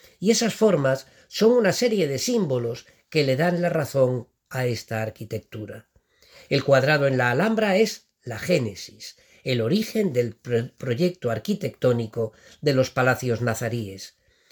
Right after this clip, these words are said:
El Palacio de Comares en la Alhambra es pura matemática. La armonía del espacio se percibe con claridad, pero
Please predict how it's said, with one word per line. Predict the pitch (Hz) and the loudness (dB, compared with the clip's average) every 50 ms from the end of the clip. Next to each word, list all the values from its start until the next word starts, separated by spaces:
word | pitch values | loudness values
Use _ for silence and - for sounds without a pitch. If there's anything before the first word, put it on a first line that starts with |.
| _ _ - | _ _ -4
El | 156 143 | -4 0
Palacio | 120 139 135 143 139 - 139 135 | 2 4 4 4 4 2 2 2
de | 127 127 127 | 2 2 2
Comares | 131 127 135 135 131 123 117 110 - | 2 2 4 4 4 2 0 0 -2
en | 120 117 | -2 -2
la | 117 120 | -2 0
Alhambra | 123 127 165 160 143 127 135 160 175 - _ _ _ _ _ _ - | 2 2 4 4 4 2 2 0 -2 -6 _ _ _ _ _ _ -4
es | 170 165 - - | -2 -2 -2 -4
pura | - _ _ _ - 226 240 220 208 190 | -8 _ _ _ 2 2 4 4 2 2
matemática. | 175 139 131 - 117 113 117 113 107 - - 98 - - - 98 - _ _ _ _ _ _ _ _ | 0 -2 -2 -4 -4 -2 -2 -2 -4 -6 -12 -18 -18 -18 -18 -18 -20 _ _ _ _ _ _ _ _
La | - 139 127 | 2 4 4
armonía | 123 151 123 127 131 139 147 143 135 | 4 6 4 4 4 4 4 4 4
del | 131 123 120 | 2 2 0
espacio | 110 - - 202 226 240 - - 226 240 240 240 - - - - - | -2 -2 0 0 0 0 -2 -2 0 0 0 0 -2 -8 -20 -16 -6
se | - - 151 - | -2 0 0 2
percibe | - 139 - - 233 226 262 254 | 0 0 0 0 4 6 6 6
con | - 196 - | 6 2 0
claridad, | - 160 147 135 127 135 127 170 180 151 120 110 - - - - _ | 2 2 2 2 2 0 2 2 2 2 0 -4 -10 -20 -20 -10 _
pero | - 165 147 135 131 127 - | 0 2 2 4 2 0 -2